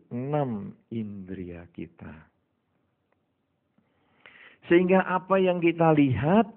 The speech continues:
kita sadari. Apa yang kita dengar,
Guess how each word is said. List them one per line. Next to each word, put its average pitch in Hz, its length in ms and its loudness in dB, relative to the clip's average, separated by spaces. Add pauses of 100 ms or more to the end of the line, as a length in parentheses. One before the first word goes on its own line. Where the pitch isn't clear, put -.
(1120)
kita - 400 -10
sadari. 104 560 -12 (2500)
Apa 180 320 4
yang 180 240 10
kita 180 320 0
dengar, 180 640 0